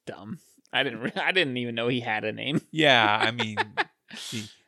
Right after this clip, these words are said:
Speaker 2: you only ever really call him Safin, I think, but it's
Speaker 1: Yeah,
Speaker 2: like,
Speaker 1: okay.
Speaker 2: it's spelled weird, but it's Lucifer.
Speaker 1: Okay. <laughs>
Speaker 2: Yeah, so there, there you go.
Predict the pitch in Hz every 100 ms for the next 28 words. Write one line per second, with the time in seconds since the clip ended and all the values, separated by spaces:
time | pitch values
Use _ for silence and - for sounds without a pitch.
0 | - 139 147 151 143 131 120 113 107 101
1 | - 110 104 92 95 - 98 95 - 80
2 | 80 82 - 82 _ 90 90 _ _ _
3 | _ _ _ _ _ - 101 85 - _
4 | 117 - - 127 - - 156 143 123 98
5 | 95 90 104 98 98 - 92 95 - 107
6 | - 85 92 _ _ _ _ - 104 -
7 | 104 160 - _ _ _ _ _ _ _
8 | _ _ _ _ _ _ - 208 139 -
9 | 139 139 139 127 135 131 135 151 131